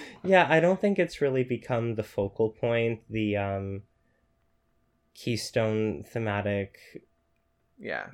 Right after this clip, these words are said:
Speaker 1: girl
Speaker 2: But given the
Speaker 1: H B I C.
Speaker 2: subject matter, it is required, uh, required reading, I think, for this episode.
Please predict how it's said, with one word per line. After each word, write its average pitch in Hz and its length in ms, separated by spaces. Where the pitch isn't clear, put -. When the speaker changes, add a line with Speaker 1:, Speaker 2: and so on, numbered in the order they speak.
Speaker 1:
girl 107 540
Speaker 2:
But 135 120
given 143 280
the 131 80
Speaker 1:
H 110 40
B 104 40
I 104 40
C. 110 80
Speaker 2:
subject 131 340
matter, 101 460
it 120 160
is 110 160
required, 95 680
uh, 90 400
required 156 640
reading, 98 380
I 90 100
think, 85 320
for 113 200
this 101 260
episode. 110 720